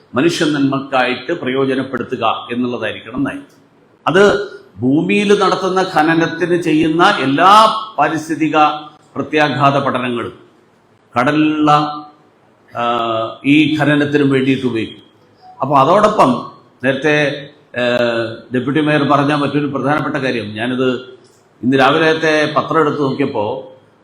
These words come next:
കഴിഞ്ഞ അൻപത്തൊൻപത് ദിവസത്തിനിടയിൽ കേരളത്തിൽ എഴുപത് കൊലപാതകം, ഇരുന്നൂറ്റി അറുപത്തിയാറ്, ആ, ലഹരി അക്രമങ്ങൾ.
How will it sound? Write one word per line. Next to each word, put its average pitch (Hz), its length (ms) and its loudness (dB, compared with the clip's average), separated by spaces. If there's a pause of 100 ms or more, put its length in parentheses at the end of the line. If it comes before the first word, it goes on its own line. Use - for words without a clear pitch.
കഴിഞ്ഞ 147 200 2
അൻപത്തൊൻപത് 175 840 2
ദിവസത്തിനിടയിൽ 160 880 -2
കേരളത്തിൽ 147 480 0
എഴുപത് 139 400 0
കൊലപാതകം, 143 800 0
ഇരുന്നൂറ്റി 139 400 -4
അറുപത്തിയാറ്, 131 880 -2 (440)
ആ, 113 40 0 (400)
ലഹരി 143 800 0 (140)
അക്രമങ്ങൾ. 139 600 -6